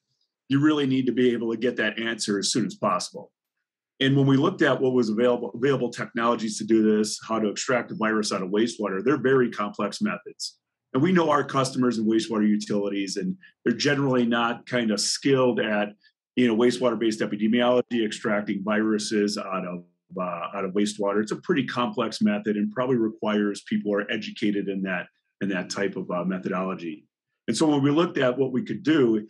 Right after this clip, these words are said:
it had to be simple in order to make that test to happen on site. And if you could do the test on site, it made the, the, the result much more actionable, because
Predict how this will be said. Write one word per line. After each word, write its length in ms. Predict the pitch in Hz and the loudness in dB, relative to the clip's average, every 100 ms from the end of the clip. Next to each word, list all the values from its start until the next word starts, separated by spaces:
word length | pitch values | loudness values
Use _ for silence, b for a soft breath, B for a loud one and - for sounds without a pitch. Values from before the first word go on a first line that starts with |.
| B | B
it 120 | - | -6
had 200 | 113 160 | -2 0
to 80 | 139 | 0
be 140 | 117 110 | 0 0
simple 680 | - 151 139 104 92 90 _ _ _ - | 0 0 0 -2 -4 -8 _ _ _ -2
in 100 | 131 | 2
order 200 | 127 117 | 2 2
to 100 | 120 | 2
make 280 | 120 113 110 | 2 0 0
that 220 | 113 110 | -2 -2
test 400 | - 120 110 - | -2 -2 -4 -6
to 220 | 104 87 - | -8 -8 -2
happen 360 | 123 117 110 | 0 0 -2
on 280 | 107 110 101 | -2 -2 -2
site. 420 | 95 - 87 - _ _ - | -2 -4 -4 -8 _ _ -2
And 100 | 110 | -2
if 180 | 107 - _ 120 | -2 -10 _ -4
you 80 | |
could 140 | 110 120 | -2 0
do 100 | 185 | 0
the 140 | 135 | 0
test 340 | - 139 123 123 | 2 0 0 -2
on 140 | 107 | -2
site, 500 | 104 - 123 101 - _ _ - | -2 -2 -2 -4 -10 _ _ -2
it 180 | 131 131 | -2 2
made 280 | 127 127 113 | 0 2 -2
the, 300 | 107 - - | -6 -10 -8
the, 280 | 117 117 107 | 0 2 2
the 120 | 110 | 2
result 500 | 110 113 131 127 - | 2 2 2 0 0
much 300 | 123 135 131 | 0 0 0
more 260 | 120 110 110 | -4 -4 -2
actionable, 580 | 117 123 - 95 92 87 | -2 -2 -6 -8 -8 -4
because 480 | 104 120 107 104 | -2 0 0 -2